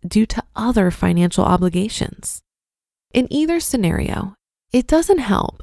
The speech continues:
that the national annual percentage rate, or A P R, is around eighteen percent. Think of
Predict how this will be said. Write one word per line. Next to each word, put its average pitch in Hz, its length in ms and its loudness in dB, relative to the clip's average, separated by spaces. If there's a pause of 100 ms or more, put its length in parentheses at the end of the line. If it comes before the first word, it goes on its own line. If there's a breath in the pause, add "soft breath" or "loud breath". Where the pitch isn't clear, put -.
that 185 200 -2
the 190 100 0
national 208 880 -2
annual 190 540 4
percentage 170 680 0
rate, 240 320 2
or 175 260 0
A 185 180 4
P 180 220 0
R, 180 360 2 (100)
is 226 140 4
around 254 380 0 (100)
eighteen 269 480 -2
percent. 285 500 2 (720)
Think 330 240 0
of 349 140 2